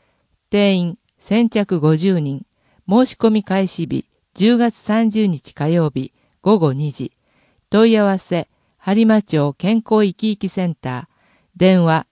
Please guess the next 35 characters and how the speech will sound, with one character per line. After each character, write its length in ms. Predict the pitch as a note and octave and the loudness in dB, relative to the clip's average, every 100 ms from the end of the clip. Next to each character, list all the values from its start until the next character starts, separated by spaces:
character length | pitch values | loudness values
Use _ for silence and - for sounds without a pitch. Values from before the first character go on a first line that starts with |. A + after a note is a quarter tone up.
| - | -4
零 240 | G3+ A#3 | 2 4
七 280 | A#3 G#3+ D3 | 4 2 0
九 360 | - E3 C#3+ C#3 _ _ | -4 -4 -4 -6 _ _
四 240 | F3+ B3 | 2 4
三 300 | A3+ A3+ G3 | 2 -2 -2
五 140 | D3+ D3 | 0 -2
の 240 | C#3 C#3+ _ _ | -2 -6 _ _
五 280 | - F#3+ A#3+ | 2 4 6
五 200 | G#3+ G#3+ | 4 2
七 280 | C#3+ C#3 D3 | 0 -4 -4
八。 440 | D3 C#3 - A#2+ - _ _ _ _ _ _ _ _ _ _ _ _ _ _ _ _ _ | -6 -8 -10 -12 -12 _ _ _ _ _ _ _ _ _ _ _ _ _ _ _ _ _
生 100 | E3+ | -12
き 240 | - C4 B3 | -2 0 0
生 40 | |
き 140 | - | -2
ス 120 | G#3+ G3 | -4 -2
ナ 140 | F#3+ | -2
ッ 40 | - - | -4 -6
プ。 180 | B2+ - _ _ _ _ _ _ | -8 -8 _ _ _ _ _ _
健 240 | - B3 B3 | 0 0 2
康 160 | B3+ A#3+ | 2 2
の 120 | A3+ | 2
た 160 | G#3 G#3 | 0 0
め 140 | G3+ | 0
に 200 | D#3 D3 - | -2 -6 -8
気 180 | - | 0
を 80 | A#3 | 0
つ 120 | A3+ | 0
け 120 | - F#3 | -4 -4
て 120 | D3 | -2
い 60 | D#3+ | -4
る 80 | |
こ 120 | C#3+ D3 | -4 -6
と 140 | C#3+ | -6
は？ 240 | C#3 F#3+ | -4 -6